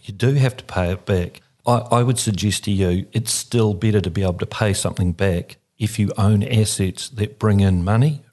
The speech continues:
rather than just saying, "We're gonna have to put it out on the backs of the pa-, uh, ratepayer or taxpayer again." And, um, I, I've heard it say, uh, Mangere, um, for example, uh, I heard one of the community board people saying,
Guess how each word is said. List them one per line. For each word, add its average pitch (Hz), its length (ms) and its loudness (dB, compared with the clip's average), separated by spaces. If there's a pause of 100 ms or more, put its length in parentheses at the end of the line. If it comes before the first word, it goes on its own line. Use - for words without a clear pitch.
(120)
rather 98 320 0
than 92 200 0
just 98 220 0
saying, 98 340 2 (160)
"We're 92 100 -18
gonna 95 200 2
have 98 140 2
to - 80 -14
put - 180 -4
it 90 140 -2
out 92 160 -2
on 87 160 0
the 87 60 -2
backs - 400 -4
of 92 120 -8
the 101 100 -14
pa-, - 220 -4 (100)
uh, 92 80 2
ratepayer 92 580 -2
or 92 100 -2
taxpayer 110 600 -2
again." 135 440 0 (280)
And, 92 320 0
um, 95 300 0 (340)
I, 101 220 0
I've 104 160 0
heard 120 160 2
it - 100 -4
say, 92 340 0 (120)
uh, 90 160 0
Mangere, 95 640 2
um, 90 240 2
for 87 160 -6
example, 90 560 -2 (140)
uh, 87 220 -4
I - 60 -6
heard 95 160 2
one 95 120 0
of 92 140 -2
the 87 80 -4
community 101 500 0
board 98 320 -8
people 98 300 -6
saying, 95 500 0